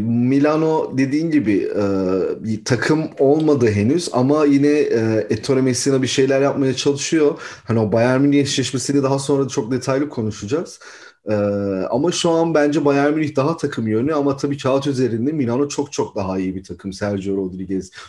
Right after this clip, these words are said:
Malcolm Delaney, Kevin Panther, e, Datome, Kyle Hines falan büyük isimler hepsi. E, yani normal şartlarda yani tabii ki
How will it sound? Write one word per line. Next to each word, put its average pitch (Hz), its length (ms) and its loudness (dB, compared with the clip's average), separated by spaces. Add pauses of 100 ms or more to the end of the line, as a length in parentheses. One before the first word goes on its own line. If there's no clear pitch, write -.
(140)
Malcolm 98 500 -4
Delaney, 98 460 -4
Kevin 92 380 -6
Panther, 95 600 -8 (460)
e, 104 60 -2 (680)
Datome, 101 600 -4 (120)
Kyle 98 520 -4
Hines 98 240 -4
falan 135 240 0
büyük 110 200 -2
isimler 95 440 -2
hepsi. 95 480 -2 (420)
E, 104 40 2 (960)
yani 113 560 4
normal 151 340 6
şartlarda 147 580 4
yani 135 540 4
tabii 139 240 0
ki - 320 -2